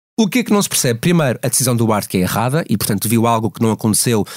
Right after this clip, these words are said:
mas eu, eh, repito, eu consigo respeitar as decisões de campo, porque há muitas variáveis que perturbam a decisão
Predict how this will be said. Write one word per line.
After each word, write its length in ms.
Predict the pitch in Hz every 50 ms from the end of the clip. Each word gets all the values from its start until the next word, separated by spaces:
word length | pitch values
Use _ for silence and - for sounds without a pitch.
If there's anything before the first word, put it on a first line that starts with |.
| - - - _ -
mas 160 | 117 113 -
eu, 180 | 131 131 - - -
eh, 100 | 117 - -
repito, 400 | - - - - - 131 - -
eu 40 | 123
consigo 300 | - 131 - 156 147 -
respeitar 400 | - - - - 135 - 139 139
as 100 | 127 -
decisões 280 | - - - 123 117 -
de 60 | -
campo, 320 | - 123 110 101 - -
porque 160 | - - -
há 60 | 110 113
muitas 300 | 127 151 151 139 135 110
variáveis 440 | 107 120 110 110 110 107 107 113 101
que 100 | - -
perturbam 480 | _ - 117 - - 131 117 110 110
a 60 | 107 98
decisão 420 | - - 113 92 98 101 95